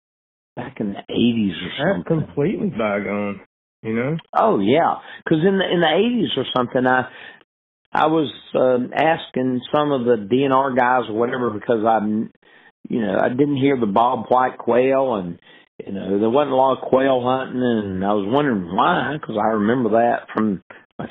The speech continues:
Speaker 1: childhood. And, um, he said,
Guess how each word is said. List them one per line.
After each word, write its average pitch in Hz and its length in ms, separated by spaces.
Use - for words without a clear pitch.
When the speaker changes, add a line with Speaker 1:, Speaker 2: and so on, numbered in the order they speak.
Speaker 1:
childhood. 120 680
And, 98 220
um, 98 280
he 156 200
said, 220 380